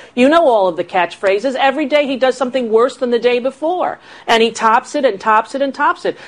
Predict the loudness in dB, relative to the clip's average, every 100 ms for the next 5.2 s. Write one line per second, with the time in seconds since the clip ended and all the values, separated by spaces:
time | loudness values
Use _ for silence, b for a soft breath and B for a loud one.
0 | B 2 2 0 -2 -2 -2 0 -2 -2
1 | 0 2 2 2 -2 -6 -6 -4 -4 -4
2 | -6 -4 -6 -8 B B 0 0 0 2
3 | 2 2 2 2 0 2 0 -2 -6 -6
4 | -4 -2 0 0 -2 -4 -2 -2 -2 -2
5 | -4 -8